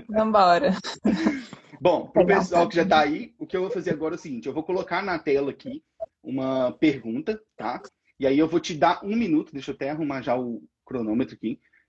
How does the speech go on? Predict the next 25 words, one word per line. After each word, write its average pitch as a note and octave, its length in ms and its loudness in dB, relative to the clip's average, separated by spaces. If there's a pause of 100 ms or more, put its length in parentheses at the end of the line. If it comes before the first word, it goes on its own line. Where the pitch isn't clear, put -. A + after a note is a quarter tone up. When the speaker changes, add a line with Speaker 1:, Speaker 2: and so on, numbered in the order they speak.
Speaker 2:
Durante D#3 320 4
esse G3 120 -4
um G#3+ 60 0
minuto E3+ 240 2
você E3 80 0
vai D#3 80 2
poder D3+ 240 2
fazer C#3 220 -2
todas F3+ 260 2
as F3 60 -2
suas C3 260 0
anotações. D#3+ 560 0
Eu G3 180 6
sei F#3+ 300 0
que F3+ 160 -12
você D#3+ 380 -2
já D3+ 180 0
é D3+ 100 4
uma D#3+ 260 0
aluna D#3 380 -2
T D#3 180 -2
S C#3+ 300 -8
M, E3+ 320 0 (320)
então C#3 220 -6
você D#3 340 0